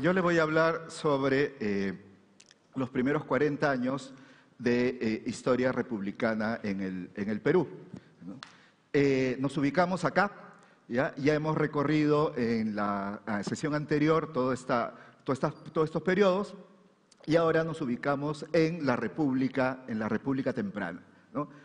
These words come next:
Con propiedad a partir de mil ochocientos veintidós,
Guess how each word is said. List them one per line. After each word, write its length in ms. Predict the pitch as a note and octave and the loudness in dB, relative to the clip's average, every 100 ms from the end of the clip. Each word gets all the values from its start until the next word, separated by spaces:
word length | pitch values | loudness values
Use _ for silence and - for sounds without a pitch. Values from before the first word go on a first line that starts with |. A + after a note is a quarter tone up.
| - _ | -20 _
Con 200 | F#3 F3+ | -2 4
propiedad 640 | A#3+ A#3+ A3+ G#3+ G#3+ - - | 4 4 4 4 2 0 0
a 140 | D#3+ | 2
partir 360 | D#3 C#3 F#3 F3 | 2 0 0 0
de 120 | D#3+ | 0
mil 160 | E3+ | 0
ochocientos 580 | E3+ E3 C3+ D#3 D3+ D3+ | 0 -2 -2 -2 0 0
veintidós, 680 | C#3+ B2 E3 G#3+ D#3+ - - | 2 2 4 4 4 -2 -16